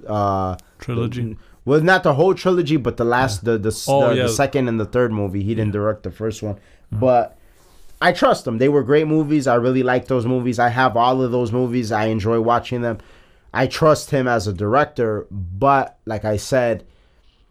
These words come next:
Speaker 1: how much was he able to stave off the execs in, in having a hand in, in his vision and
Speaker 2: Yeah.
Speaker 1: stuff? So that's, that's the only thing that I'm worried about.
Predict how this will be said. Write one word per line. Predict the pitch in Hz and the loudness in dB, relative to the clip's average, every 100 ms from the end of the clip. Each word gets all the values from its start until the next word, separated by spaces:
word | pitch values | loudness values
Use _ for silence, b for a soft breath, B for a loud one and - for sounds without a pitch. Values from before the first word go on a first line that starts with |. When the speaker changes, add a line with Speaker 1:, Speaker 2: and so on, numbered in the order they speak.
| _ | _
Speaker 1:
how | - 135 | -2 0
much | 131 131 127 | 2 0 0
was | 120 - | -2 2
he | 127 | 2
able | 123 123 120 117 | 4 2 0 -2
to | - 98 | -4 -4
stave | - - 127 120 110 | -6 -2 0 2 2
off | 113 120 113 107 - 95 | 4 4 4 -2 -14 -8
the | 101 101 | -4 -2
execs | 92 90 127 127 - - | -2 0 0 0 -4 -16
in, | - 117 107 104 104 | -10 -6 -4 -4 -4
in | 110 | -4
having | 95 120 117 113 107 | -2 0 0 -2 -4
a | 90 | -4
hand | 92 117 127 120 107 | -4 -2 0 -2 -4
in, | 98 104 101 92 90 b b b | -4 -4 -4 -6 -8 b b b
in | 101 101 | -4 -2
his | 107 104 | 0 -2
vision | 87 131 127 98 90 85 _ | -2 0 0 -4 -6 -8 _
and | - 120 | -4 -2
Speaker 2:
Yeah. | |
Speaker 1:
stuff? | 113 110 | 0 0
So | - | 0
that's, | 127 156 170 - b b | 2 2 0 -6 b b
that's | 175 180 | 2 2
the | 196 | 4
only | 170 165 139 | 4 2 0
thing | 147 135 | -2 0
that | 120 113 | 2 2
I'm | 113 113 | 2 2
worried | 127 120 | 2 2
about. | 107 95 104 | 0 0 -2